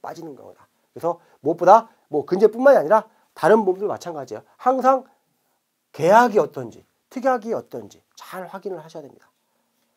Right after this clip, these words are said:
음, 여기까지 사례형 문제고요. 그 다음에 약술형 문제들 볼게요. 뭐 약술형 같은 경우는 전통적이에요. 전통적으로 각각의 보험 상품 있죠? 이런 상품들에 대한 설명. 그 중에서도 주로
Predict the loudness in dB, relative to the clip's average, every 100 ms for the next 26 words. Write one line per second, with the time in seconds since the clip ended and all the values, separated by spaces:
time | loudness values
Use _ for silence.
0 | _ _ _ _ _ _ _ _ _ _
1 | _ _ -14 -12 -8 -4 0 0 2 2
2 | 0 0 0 6 6 6 0 _ _ _
3 | _ _ _ _ _ _ _ -18 4 6
4 | 8 6 2 2 2 2 0 2 4 4
5 | 2 6 6 6 0 _ -6 -6 0 4
6 | 6 4 2 2 4 6 4 0 -10 _
7 | _ _ _ -10 -6 -2 0 0 -2 -4
8 | -4 -8 _ -20 -12 -6 -4 0 4 4
9 | 2 _ _ -8 -8 _ -2 0 2 2
10 | 2 -4 _ _ -6 -6 -4 -8 -8 -4
11 | -2 -2 _ _ -18 -14 -12 -10 -10 -4
12 | 0 0 0 -4 -4 -2 -2 -2 _ _
13 | _ _ _ _ _ _ _ _ -2 2
14 | 2 0 2 4 4